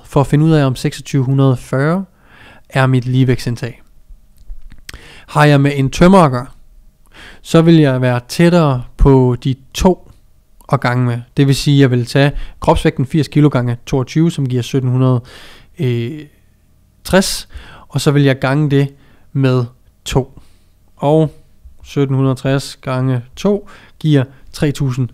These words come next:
fem hundrede tyve kalorier. Og så vil jeg sætte dem på det. Jeg vil altid bede mine klienter om at følge de makroer, eller de kalorier, jeg giver dem til at starte med, og give mig den data på de to til tre uger, for jeg kan bedømme, om vi ligger i kalorieoverskud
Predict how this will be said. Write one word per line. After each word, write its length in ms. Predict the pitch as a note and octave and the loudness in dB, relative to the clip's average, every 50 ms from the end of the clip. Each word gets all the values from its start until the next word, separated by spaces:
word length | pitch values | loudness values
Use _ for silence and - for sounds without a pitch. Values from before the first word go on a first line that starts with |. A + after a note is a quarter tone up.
| - - - | -12 -18 -16
fem 300 | - - - D3 C#3 B2+ | -14 -8 -6 -4 -4 -2
hundrede 360 | B2+ B2+ B2+ B2+ B2+ B2 A#2 - - - - - | -2 -2 0 0 0 -2 -4 -6 -12 -20 -20 -16
tyve 380 | - - - C#3+ C#3+ C#3+ C#3+ C3+ | -8 -2 2 4 6 6 4 4
kalorier. 440 | - - C#3 - - - - - - - - - - - | 0 -6 -12 -12 -10 -8 -8 -8 -8 -10 -12 -14 -12 -10
Og 120 | - C3+ | -6 -2
så 100 | - D3+ | 0 2
vil 120 | C#3+ C#3+ | 4 4
jeg 120 | C3+ C3+ B2 | 4 2 0
sætte 240 | - - C#3+ - - | -2 -4 -6 -4 -4
dem 140 | C#3 B2 | -6 -6
på 140 | A#2+ - - | -4 -6 -8
det. 240 | - - E3+ E3+ E3+ F3 - - - - - - - - - - - - - - - - - - - - | -2 2 2 2 2 0 -4 -20 -20 -20 -20 -20 -20 -20 -20 -20 -20 -20 -20 -20 -20 -20 -20 -10 -2 0
Jeg 120 | D#3 D3 | 2 2
vil 100 | D3+ E3+ - | 2 0 -2
altid 340 | - F3+ F3 F3 - - D3 | 0 -2 -2 0 0 0 0
bede 160 | C#3+ D#3 D3+ | 2 2 2
mine 140 | D3 C#3+ C#3 | 2 0 -2
klienter 340 | B2+ - D#3 D#3 D#3 D3 C#3+ | -2 0 0 2 2 2 2
om 200 | C#3 C#3 C#3+ C#3 - - - - - - - | 2 0 0 -4 -8 -16 -20 -20 -10 -6 -2
at 240 | C3 B2+ B2 A#2+ A#2 - - _ _ - - | -2 0 -2 -2 -6 -10 -16 _ _ -20 -20
følge 420 | - - - - D3+ D3+ D#3+ E3 | -20 -6 0 4 4 6 6 6
de 120 | D3 D#3 D3 | 4 4 4
makroer, 600 | C#3+ C#3 C#3+ C#3 - - D3 C3 B2 A#2+ A#2+ B2 | 4 2 2 0 -2 -4 -4 -2 -2 -2 -4 -6
eller 200 | C3+ C3 B2+ A#2+ A#2 - - - - - - - | -6 -8 -8 -10 -10 -14 -20 -16 -12 -10 -6 -4
de 80 | D3+ C3 | -4 -2
kalorier, 400 | - C#3 C3+ D#3 E3+ D#3+ C#3 C3 | 0 2 2 4 4 4 2 2
jeg 140 | C3 D3 - | 0 0 0
giver 220 | - E3+ D#3+ C#3 | 0 0 0 0
dem 100 | C3+ B2+ | 0 -2
til 120 | - - | -6 -8
at 60 | B2 - | -8 -6
starte 280 | - E3 F3 F#3 F3+ | -4 -4 -2 -2 -2
med, 160 | F3+ F3 E3+ E3+ - - - - - - - - - | -2 -2 -4 -6 -8 -14 -20 -18 -16 -14 -14 -10 -6
og 180 | - C#3 - - | -6 -6 -4 -2
give 140 | D3+ D3+ | 0 2
mig 180 | D#3+ E3 D#3 C#3+ - - - | 2 2 2 0 -2 -6 -6
den 140 | C#3+ C3 C3 | -4 -4 -4
data 380 | - C3+ C3 C3+ D3 - D3 C3 | -2 -2 -2 -2 -2 -2 -2 -4
på 120 | - C3+ | -2 -4
de 100 | B2+ B2 | -4 -6
to 240 | - - D3+ C#3 C3+ | -4 -4 -4 -4 -4
til 120 | - - | -6 -10
tre 160 | - - D#3+ D3 | -10 -8 -8 -6
uger, 220 | D3 D3+ E3+ F#3+ F3+ | -6 -4 -2 -4 -4
for 160 | - - D3 | -4 -4 -4
jeg 140 | C3+ C3 - | -4 -4 -4
kan 100 | C3+ - | -6 -6
bedømme, 500 | C#3 - - C#3+ C3+ C3+ B2+ A#2+ B2 - | -6 -2 -2 0 0 0 -2 -4 -6 -6
om 140 | - C3+ C3 | -4 -2 0
vi 80 | C3 C3 | 0 0
ligger 240 | B2+ C3 B2 C3 B2 | 0 0 0 0 -2
i 40 | |
kalorieoverskud 840 | A#2+ - - C3 C3 B2+ C3 C3+ C3 C3 B2+ B2+ - - C#3 B2+ C#3+ | -4 -4 -6 -4 -4 -4 -4 -4 -4 -4 -4 -4 -6 -10 -12 -12 -10